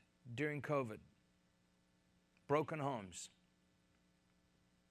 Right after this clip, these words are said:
Alcohol binge drinking is up forty percent. Suicides is up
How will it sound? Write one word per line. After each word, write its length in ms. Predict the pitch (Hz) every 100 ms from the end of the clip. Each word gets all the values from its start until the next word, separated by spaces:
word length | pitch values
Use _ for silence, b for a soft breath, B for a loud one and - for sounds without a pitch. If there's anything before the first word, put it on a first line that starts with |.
| _ _ _ _ _ _ - -
Alcohol 400 | 170 202 220 165
binge 500 | 117 175 202 180 120
drinking 360 | 147 147 143
is 100 | 139
up 180 | 135 139
forty 360 | - 175 180 165
percent. 600 | 123 110 110 92 104 - - _ _ - - - - - - - - - - _ _ _ _ _ _ _ _ _ _ _ _ _ _ _ _ _ _ _ _ _ -
Suicides 1200 | - - 233 262 - 147 107 107 120 156 131 - - - _ _ _ _ _ _ _ _ _ _ _ _ -
is 160 | 127
up 140 | 147